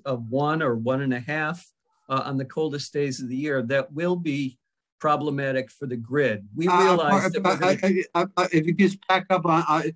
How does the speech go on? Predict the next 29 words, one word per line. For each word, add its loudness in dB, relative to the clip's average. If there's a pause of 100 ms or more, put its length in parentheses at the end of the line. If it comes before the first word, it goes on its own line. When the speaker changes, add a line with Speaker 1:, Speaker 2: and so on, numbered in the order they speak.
(220)
Speaker 2:
when -2
you 2
say 4
a, 4
a, 0
a, 0
a 2
coefficient 4
of -2
one 2
or 4
one 2
and 2
a 0
half, 0
like, -2
what -2
does 0
that 2
mean? 0 (880)
Speaker 1:
That 2
means 0
essentially, 0
uh, 2 (760)
the, -4
the -4
same 2
as -2
electric -2